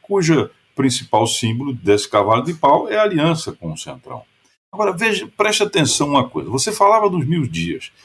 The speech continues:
Você sabe pra mim qual é o maior emblema dos mil dias?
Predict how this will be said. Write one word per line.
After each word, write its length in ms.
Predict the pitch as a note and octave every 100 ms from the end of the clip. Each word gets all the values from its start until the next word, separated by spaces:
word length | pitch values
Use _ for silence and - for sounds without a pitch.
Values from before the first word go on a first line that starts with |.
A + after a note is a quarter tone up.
| _ -
Você 140 | F3+
sabe 240 | G3+ A#3+
pra 140 | E3 C3+
mim 200 | B2+ B2
qual 160 | A#2+
é 60 | G#2+
o 80 | G#2
maior 460 | G2+ A#2 A#2+ F2 -
emblema 500 | A2 G2 A2+ C#3+ B2+
dos 160 | F#2+ E2+
mil 180 | F#2+ F2
dias? 440 | A2 G2 -